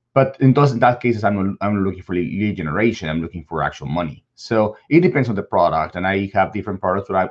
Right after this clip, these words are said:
I use now. You know, I am used going to run them. Like the other day, uh, a supplier gave me a discount on, you know, certain shirt for six dollars and fifty cents, uh,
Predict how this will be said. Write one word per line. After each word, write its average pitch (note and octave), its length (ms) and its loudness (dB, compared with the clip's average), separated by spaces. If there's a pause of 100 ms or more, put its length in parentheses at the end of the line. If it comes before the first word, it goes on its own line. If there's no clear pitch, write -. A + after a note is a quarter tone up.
I F#2+ 40 -6
use G2 180 -4
now. F#2 320 -4
You A#2+ 100 -4
know, G2+ 260 -2
I G2 120 -2
am G2 220 -2
used G#2 380 -4
going F#2 220 -4
to D2 100 -14
run A#2 260 4
them. F2+ 280 -2 (140)
Like A2+ 260 -2 (400)
the - 80 2
other D3 100 6
day, A2+ 280 4
uh, F#2 260 4
a F#2 100 -4
supplier F#2 440 -2
gave D#2+ 220 -4
me D#2 320 -8 (680)
a G2 80 0
discount F2 460 -4
on, D2+ 540 -4 (140)
you G#2+ 100 -8
know, E2 280 -6
certain G#2 300 -4
shirt D#2 380 -4
for F2+ 220 -2
six - 340 -4
dollars G2+ 280 4
and F2 120 -6
fifty - 280 -6
cents, D#2 580 -6 (680)
uh, E2 520 2